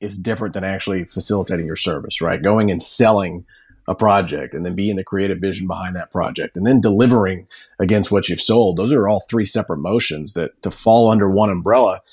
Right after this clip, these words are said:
you gotta have a, a bunch of different people kind of rowing in the same boat. So talk to me real quick about some challenges that you, that you ran into,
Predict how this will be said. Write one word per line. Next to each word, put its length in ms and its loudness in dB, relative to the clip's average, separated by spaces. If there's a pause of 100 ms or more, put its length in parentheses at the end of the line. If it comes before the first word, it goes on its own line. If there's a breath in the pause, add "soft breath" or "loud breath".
(300 soft breath)
you 100 4
gotta 140 4
have 160 0
a, 160 -6 (120)
a 80 -6
bunch 380 -6
of 60 -6
different 260 -8
people 500 -4
kind 160 -4
of 80 -4
rowing 280 -2
in 60 -6
the 60 -8
same 240 -4
boat. 260 -2 (500 loud breath)
So 260 0 (300)
talk 160 4
to 80 4
me 40 6
real 140 4
quick 220 2
about 340 2
some 240 -4
challenges 680 0
that 280 -6
you, 320 -2
that 180 -4
you 220 -2 (300)
ran 280 0
into, 520 0